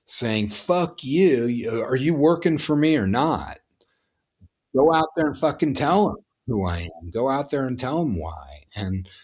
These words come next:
then I would, and would end up getting paid pretty good money on a bunch of stuff, but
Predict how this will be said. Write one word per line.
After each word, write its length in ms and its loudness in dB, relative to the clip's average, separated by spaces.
then 160 -2
I 140 2
would, 560 2
and 600 -4
would 200 0
end 240 2
up 220 0
getting 340 -2
paid 420 -4
pretty 260 -4
good 240 -2
money 360 -4
on 120 -8
a 60 -12
bunch 300 -8
of 80 -8
stuff, 600 -4
but 180 -8